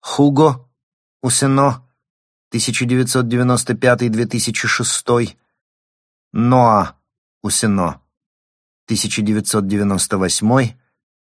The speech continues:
две тысячи шестой. Одна фамилия, один год смерти. Семейная трагедия. Несчастный случай, преступление, Коллективное самоубийство?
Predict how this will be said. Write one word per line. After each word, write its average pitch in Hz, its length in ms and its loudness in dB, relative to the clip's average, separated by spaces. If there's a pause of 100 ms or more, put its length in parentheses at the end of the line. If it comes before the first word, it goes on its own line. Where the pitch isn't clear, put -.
(400)
две 90 320 -2
тысячи - 360 -4
шестой. 90 540 -4 (1600)
Одна 101 340 2
фамилия, 123 760 0 (680)
один 101 300 -2
год 107 200 -2
смерти. - 580 -4 (840)
Семейная 95 580 0
трагедия. 87 680 -4 (1300)
Несчастный 95 480 -2
случай, - 520 -4 (680)
преступление, 101 840 -2 (520)
Коллективное 101 500 0
самоубийство? 101 880 -2